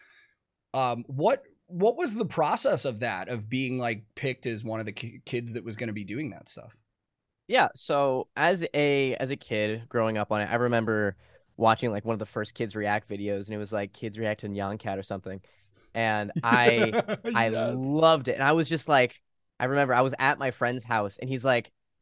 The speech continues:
Speaker 2: uh, they were obsessed with Nyan Cat, and then they, and then there were people watching it, and we were like, "Oh, shoot, this is really cool and funny." And,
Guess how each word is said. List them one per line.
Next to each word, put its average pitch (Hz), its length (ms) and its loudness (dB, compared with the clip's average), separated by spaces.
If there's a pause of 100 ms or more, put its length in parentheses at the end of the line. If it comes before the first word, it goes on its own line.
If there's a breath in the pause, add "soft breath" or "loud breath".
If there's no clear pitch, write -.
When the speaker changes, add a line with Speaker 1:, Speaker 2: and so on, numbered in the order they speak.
Speaker 2:
uh, 123 300 6
they 165 120 4
were 202 80 4
obsessed 226 340 2
with 151 120 -6
Nyan 135 240 4
Cat, 101 300 2
and 139 200 4
then 120 400 4 (280)
they, 135 180 2 (200)
and 147 140 0
then 151 80 2
there 147 100 2
were 139 100 2
people 147 400 -4 (120)
watching 180 380 4
it, 101 60 -6
and 107 60 -4
we 123 80 0
were 131 60 2
like, 131 140 2
"Oh, 233 320 -6
shoot, 180 280 -6
this 131 180 -6
is 107 280 -4 (480)
really 127 260 2
cool 190 220 4
and 120 100 0
funny." 160 280 0 (440 soft breath)
And, 127 460 4